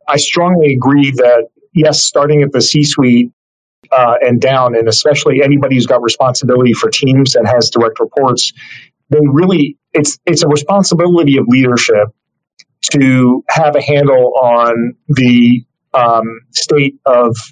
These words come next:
the well-being of your direct reports, people that you're responsible for.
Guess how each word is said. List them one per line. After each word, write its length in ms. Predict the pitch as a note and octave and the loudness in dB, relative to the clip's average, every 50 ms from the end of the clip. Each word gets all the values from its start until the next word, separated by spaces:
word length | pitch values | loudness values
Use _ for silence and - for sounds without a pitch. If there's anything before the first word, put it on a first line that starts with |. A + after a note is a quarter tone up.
| _ _ _ | _ _ _
the 80 | C#3+ C3+ | -2 0
well-being 500 | C3 B2+ B2 A#2+ B2+ C3 C3 B2+ B2 A#2+ | 0 0 0 0 0 0 0 0 0 -2
of 100 | A2+ G#2 - | -2 -2 -2
your 280 | A#2 A#2 A#2 A2+ A2 A2 | 0 2 2 2 2 0
direct 280 | A#2 A#2 A2 - - A#2 | 0 -2 -2 -2 -2 -4
reports, 320 | A2 - C3+ A2+ G#2 - | -4 -2 -2 -2 -2 -2
people 240 | - C3+ B2+ B2 A2+ | -4 -4 -2 -2 0
that 140 | A2 A2 A2 | 0 0 0
you're 120 | - A2 | 0 -2
responsible 540 | G#2+ G2 - A#2+ A#2 A2+ A2+ - A#2+ A2 G2+ | -2 -2 -2 -2 -2 -2 -4 -4 -4 -6 -6
for. 360 | - - A#2 G#2+ G2+ G2+ - | -2 -2 0 0 0 -2 -4